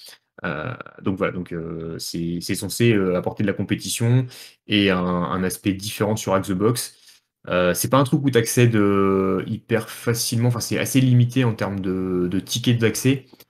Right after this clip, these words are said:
euh, parce que quand t'es un joueur gratuit, je crois que tu dois, t'as le droit de jouer deux fois par mois.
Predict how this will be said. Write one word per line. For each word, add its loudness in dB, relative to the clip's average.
euh, 6
parce -2
que 0
quand 2
t'es 0
un 4
joueur 2
gratuit, 2
je -4
crois -4
que -12
tu -8
dois, 2
t'as -2
le 0
droit 2
de -2
jouer 2
deux 0
fois 0
par 0
mois. -2